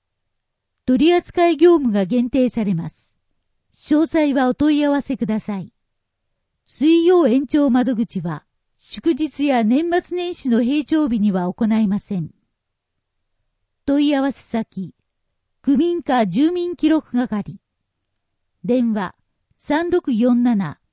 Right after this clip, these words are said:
三一六二。ファックス、三六四七、九二零六。七、区政最前線、区長室から、江東区長、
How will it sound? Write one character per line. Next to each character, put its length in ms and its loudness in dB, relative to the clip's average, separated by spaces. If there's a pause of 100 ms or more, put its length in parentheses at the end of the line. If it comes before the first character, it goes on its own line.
(160)
三 420 -4
一 280 -6
六 260 -2
二。 400 0 (800)
フ 60 -8
ァ 40 -2
ッ 40 -10
ク 80 -20
ス、 320 -18 (580)
三 360 -4
六 240 0
四 320 2
七、 340 -2 (440)
九 280 2
二 340 -2
零 240 0
六。 400 -6 (2750)
七、 360 0 (760)
区 80 0
政 420 2
最 320 -2
前 240 2
線、 360 -6 (520)
区 140 -2
長 320 4
室 220 -14
か 200 -6
ら、 180 -10 (680)
江 180 4
東 300 4
区 100 -20
長、 480 0